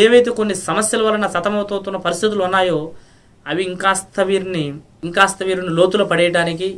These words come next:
ఇంకాస్త వీరిని బాధ పెట్టడానికి ఎక్కువగా అవకాశం ఉంది. కాబట్టి ఆయా వ్యవహారాల్లో కూడా తగు జాగ్రత్తగా నిదానంగా ఉండటం మంచిది.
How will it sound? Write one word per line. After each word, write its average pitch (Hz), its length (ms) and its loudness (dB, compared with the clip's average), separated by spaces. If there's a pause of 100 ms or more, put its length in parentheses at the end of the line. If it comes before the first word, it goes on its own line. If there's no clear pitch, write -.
(120)
ఇంకాస్త 196 360 0 (120)
వీరిని 190 300 0
బాధ 180 200 8
పెట్టడానికి 180 500 -2 (580)
ఎక్కువగా 202 380 2
అవకాశం 185 460 2
ఉంది. 170 200 0
కాబట్టి 156 360 -2 (680)
ఆయా 170 220 6
వ్యవహారాల్లో 190 560 4
కూడా 190 120 4 (180)
తగు 175 140 -2 (120)
జాగ్రత్తగా 175 500 2
నిదానంగా 170 480 -2
ఉండటం 156 300 -4
మంచిది. 165 340 -4